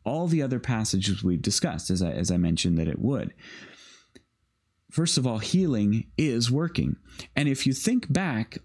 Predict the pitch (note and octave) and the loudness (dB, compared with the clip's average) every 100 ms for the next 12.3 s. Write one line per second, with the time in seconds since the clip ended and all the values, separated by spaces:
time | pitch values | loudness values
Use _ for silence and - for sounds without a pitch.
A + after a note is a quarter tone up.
0 | - A2 A2+ G#2 D3 D#3+ - D3 C#3+ C3+ | -4 0 0 0 0 -2 0 0 0 2
1 | C3 A#2+ A#2 - A2 B2+ B2 A#2+ - - | 2 2 0 2 2 4 4 0 -6 -20
2 | _ - F#2+ F#2+ - - - - - - | _ -2 0 2 0 0 -2 0 0 0
3 | - - - - - - E3 G3+ F#3+ D#3 | -4 -10 -20 -20 -14 -2 2 4 4 4
4 | C#3+ D3+ F3+ F#3+ C#3+ D3 C3+ C#3 E3 F3 | 2 2 2 0 2 2 2 2 2 0
5 | E2 A#1 - - - - _ _ _ - | 0 0 0 0 -4 -20 _ _ _ -4
6 | A2+ A2 B2+ G#2+ F#2+ F2 G2 F#2+ D2+ - | -2 2 2 4 4 4 2 0 0 -4
7 | - - _ _ _ - - - D#3+ E3 | -4 -10 _ _ _ -20 -6 0 2 2
8 | D3 - D3+ C3+ B2+ - - E3 E3 F#3+ | 2 2 2 0 0 -2 0 0 2 0
9 | B2 - B2 A#2 - - - - C#3+ E3+ | 0 0 0 2 0 -4 -20 -8 -2 0
10 | E3+ A#2+ A2+ G#2 G2+ A#2 E2 A2 E3+ B2 | 2 2 2 0 -2 0 2 4 4 2
11 | G2 F#2 F#2+ D#2+ C3 B2+ - - A2+ - | 2 4 2 2 2 0 -2 0 2 2
12 | A2+ G#2 G2+ | 2 0 -2